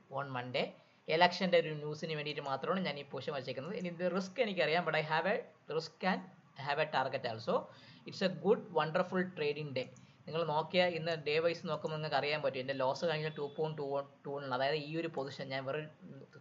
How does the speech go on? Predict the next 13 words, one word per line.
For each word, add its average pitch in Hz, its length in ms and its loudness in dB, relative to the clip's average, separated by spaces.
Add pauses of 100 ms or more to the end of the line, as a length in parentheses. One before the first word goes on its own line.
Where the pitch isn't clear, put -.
(240)
തൊണ്ണൂ-, 135 200 -6 (120)
എൺപത്തിയാറ്, 160 640 2
തൊണ്ണൂറ്റിനാലിലൊക്കെ 151 580 -4
ഇന്നലെ 151 280 -2
മേടിച്ച 143 300 -4 (100)
ഈ 143 40 -6 (100)
പൊസിഷൻ 151 340 -4
ഞാൻ 139 160 -6
നൂറ്റിമുപ്പത് 151 480 -6
രൂപ 135 100 -4
വിറ്റ് 120 180 -6
കളഞ്ഞു. 113 220 -4 (960)
അതാണ് 160 420 4